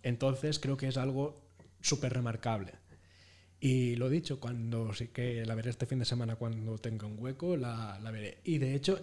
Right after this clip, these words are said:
yo he leído la noticia de que parece que H B O había comprado los derechos porque quería hacer una serie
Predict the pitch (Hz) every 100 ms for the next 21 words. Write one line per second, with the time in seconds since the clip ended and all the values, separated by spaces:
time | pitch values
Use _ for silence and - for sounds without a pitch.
0 | 151 143 139 139 131 120 120 117 131 120
1 | 160 135 120 117 127 127 120 123 123 147
2 | 180 - 127 123 127 123 113 104 113 120
3 | 147 147 127 123 120 127 127 117 - 113
4 | 101